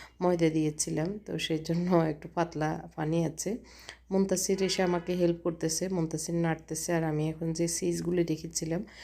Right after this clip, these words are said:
সেগুলি দিয়েছি, কাঁচামরিচ দিয়েছি, একটু পা-, আম, পাতাকপি কুচি দিয়েছি, আর টমেটো সস দিয়ে দিচ্ছে মুনতাসির। প্রায় হাফ কাপের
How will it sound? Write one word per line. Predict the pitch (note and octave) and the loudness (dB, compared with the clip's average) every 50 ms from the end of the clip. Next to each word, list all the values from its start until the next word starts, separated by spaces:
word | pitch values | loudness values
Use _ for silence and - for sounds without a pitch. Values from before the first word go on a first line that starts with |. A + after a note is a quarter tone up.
| - - - - | -18 -18 -16 -6
সেগুলি | - - F#3+ F#3+ F#3 F#3 F#3 | -2 -2 0 0 2 2 2
দিয়েছি, | F#3 F#3+ F#3 F3+ F3 F3 - G3 G3 | 2 2 0 0 0 -2 -4 -6 -4
কাঁচামরিচ | - F#3+ F3 F3 - E3 E3 E3 E3 E3 | -2 -4 -2 -2 -2 0 0 0 0 0
দিয়েছি, | D#3+ D#3+ E3 D#3+ D#3+ D#3+ D#3+ - - F#3+ F3+ | -2 0 0 0 0 0 -2 -2 0 0 0
একটু | E3+ F3 - - E3+ E3 - - | -2 -4 -6 -12 -14 -12 -4 -4
পা-, | F3+ E3+ | -2 0
আম, | - D#3+ D#3+ D3+ D#3 D#3 D#3 D#3 D#3 D#3 D#3 D3+ D#3+ E3 - - | 0 0 0 0 0 0 -2 -2 -4 -4 -6 -6 -8 -8 -6 -6
পাতাকপি | E3+ E3+ E3 E3 - E3 E3 - E3+ | -4 -4 -4 -4 -6 -8 -10 -10 -10
কুচি | - F#3 F3+ - F#3 F3 | -10 -8 -6 -6 -6 -4
দিয়েছি, | F3 F3 D#3 D3 D3+ - - - A3+ B3+ - - - - - - - - _ | -2 -2 -2 -2 -2 -4 -4 -4 -4 -6 -6 -10 -16 -18 -18 -18 -20 -14 _
আর | - E3+ E3 E3 - | -4 -4 -2 0 0
টমেটো | E3+ E3 E3 E3 E3 F3 | 2 2 2 0 0 -2
সস | F3 - - F3 E3+ E3 E3 | -2 0 0 0 0 0 0
দিয়ে | E3 D#3+ D#3+ D#3 | 0 2 2 2
দিচ্ছে | D#3 D#3 - - E3+ | 2 0 -2 -4 -2
মুনতাসির। | F3 E3+ E3 D#3+ D#3+ E3 D#3+ D#3 - G3 A3 - - - _ _ _ _ _ _ _ _ _ _ _ _ _ _ _ _ _ _ _ _ _ _ _ _ _ _ _ _ _ _ | 0 0 0 0 0 -2 -2 -2 -2 -2 -2 -4 -6 -14 _ _ _ _ _ _ _ _ _ _ _ _ _ _ _ _ _ _ _ _ _ _ _ _ _ _ _ _ _ _
প্রায় | - F#3+ F#3+ F#3+ F#3+ | 2 4 4 6 6
হাফ | F#3+ F#3+ F#3 F3+ F3+ - | 4 2 2 0 0 -2
কাপের | - F#3+ F3+ F#3 - F#3+ | -2 -2 -2 -2 -4 -6